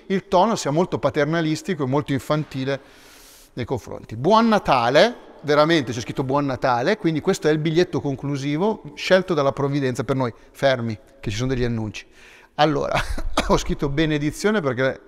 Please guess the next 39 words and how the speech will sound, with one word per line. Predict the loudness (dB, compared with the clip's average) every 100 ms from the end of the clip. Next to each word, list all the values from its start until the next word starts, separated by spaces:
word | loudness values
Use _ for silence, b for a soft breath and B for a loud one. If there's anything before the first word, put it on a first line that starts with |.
| -20 -6
rischio | -6 -2 -4
sempre | -2 -2
di | -2
non | -2 -4
dirla, | -4 -6
però | -4 2 2
dopo. | 2 0 -4 -10 -12 b b b b b b _
Ci | -6
sono | -2 0
degli | 0
elementi | -2 -2 -4 -8
fondamentali. | -8 -4 -4 -6 -8 -10
C'è | -4 -4
in | -4
fondo | -4 -4 -4 -6 -10 _ _ _ -20 -8
un | -4
mercatino, | -4 -4 -6 -4 -6 -6 -10 -14 b b b b b b b b _
tutto | -6 -6
quello | -2 -4
che | -2
raccogliamo | -4 -2 -4 -2 0 0 -2
è, | -2 -8 -20 _ b b b b -20 -10
eh, | -6 -4 -4 -6 -10 -14 -16 -16 -16 -18 -16 -12 -8 -4
rientra | -2 -2 -4 -6
per | -4
le, | -2 -2 -4
per | -6
le | -8
attività, | -8 -8 -6 -2 -2
per | -4 -8
fare | -6 -6 -6
queste | -10 -10
registrazioni, | -8 -6 -8 -10 -8 -6 -4
per | -6 -10
tutto | -8 -8
quello | -6 -6 -4
che | -4
vi |
interessa. | -4 -4 -4 -4 -6